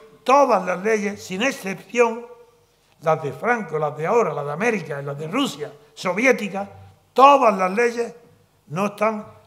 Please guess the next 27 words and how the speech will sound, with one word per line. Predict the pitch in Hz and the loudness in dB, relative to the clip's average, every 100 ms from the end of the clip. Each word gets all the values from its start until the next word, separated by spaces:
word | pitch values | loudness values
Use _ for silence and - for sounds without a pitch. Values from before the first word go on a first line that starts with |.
| _ | _
no | 165 208 | -6 -4
es | 208 | -4
una | 208 190 | -2 -2
ordenación | 165 160 151 131 196 214 196 | -2 -4 -6 -8 -2 -2 -2
de | 170 | -6
la | 156 | -10
razón | 143 147 180 196 | -10 -8 -6 -4
al | 170 151 | -4 -6
bien | 170 156 | -6 -8
común, | 143 143 220 202 | -8 -6 -4 -4
como | - 147 143 | -8 -4 -2
hablan | 160 147 | -2 -2
estos | 185 160 185 160 - | -4 -4 -6 -8 -10
<laughs> | - | -4
ignorantes, | 208 226 160 156 208 185 214 - - - | -4 -4 -4 -2 -4 -4 -10 -10 -20 -6
que | 185 | -4
los | 170 | -2
socialistas | 156 151 170 196 196 | -4 -6 -8 -8 -8
dicen | 185 170 180 | -8 -8 -4
la | 160 | -4
doctrina | 147 147 190 180 | -4 -8 -6 -4
de | 160 | -4
la | |
Iglesia | 143 170 190 165 147 - - | -6 -8 -8 -8 -10 -14 -10
del | 170 156 | -6 -2
bien | 185 220 | 0 0
común. | 175 170 254 220 | -2 -6 -6 -8